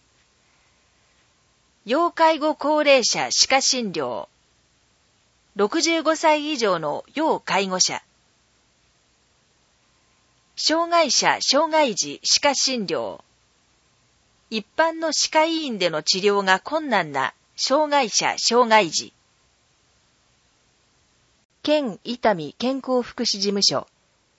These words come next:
各窓口に電話で予約が必要。心のケア相談。電話、七八五の七八七四。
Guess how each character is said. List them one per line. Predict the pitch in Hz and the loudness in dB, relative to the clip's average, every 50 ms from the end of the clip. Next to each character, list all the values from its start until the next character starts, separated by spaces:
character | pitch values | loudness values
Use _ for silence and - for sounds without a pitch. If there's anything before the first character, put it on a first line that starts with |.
| _ _ _ _ _ _ _ _ | _ _ _ _ _ _ _ _
各 | - 294 294 - 277 | -8 -8 -6 -6 -6
窓 | 220 202 214 226 247 226 | -4 -4 -2 -2 -2 -2
口 | 220 - - 190 | -2 -6 -6 -6
に | 180 170 160 | -6 -10 -6
電 | - 196 247 269 | -4 -4 -2 -2
話 | 269 262 233 | -4 -2 -2
で | 240 226 | 0 0
予 | 220 214 | 0 0
約 | 214 214 214 - 214 | -2 -2 -4 -6 -8
が | 196 190 | -8 -8
必 | - - - - 175 | -8 -10 -12 -10 -8
要。 | 170 160 156 151 139 139 - _ _ _ _ _ _ _ _ _ _ _ _ _ _ _ _ _ _ _ _ _ _ _ _ _ _ _ _ _ _ _ _ _ | -6 -6 -6 -8 -10 -12 -16 _ _ _ _ _ _ _ _ _ _ _ _ _ _ _ _ _ _ _ _ _ _ _ _ _ _ _ _ _ _ _ _ _
心 | - 226 - 311 311 302 302 285 | -4 -4 0 0 0 0 0 2
の | 277 277 262 | 2 0 0
ケ | - - 240 240 240 | 0 0 2 2 2
ア | 233 | 2
相 | 220 - - 220 208 175 | 0 -2 -2 -2 -2 0
談。 | 143 127 123 113 110 - _ _ _ _ _ _ _ _ _ _ _ _ _ _ _ _ _ _ _ | 0 0 -2 -2 -8 -16 _ _ _ _ _ _ _ _ _ _ _ _ _ _ _ _ _ _ _
電 | - 202 226 240 226 | -2 -2 0 0 2
話、 | 196 170 170 - - _ _ _ | 2 2 2 2 0 _ _ _
七 | 185 185 220 277 269 | -2 0 0 0 0
八 | 294 277 - 208 | 0 -2 0 0
五 | 185 196 196 | 0 0 -2
の | 170 143 139 117 | -2 -2 -4 -2
七 | 151 170 196 240 254 | -2 -2 -2 0 -2
八 | 262 247 - 185 160 | -2 -2 -2 -2 -2
七 | 139 139 151 156 | -2 -4 -4 -2
四。 | 151 147 135 113 - | -2 -2 -2 -4 -8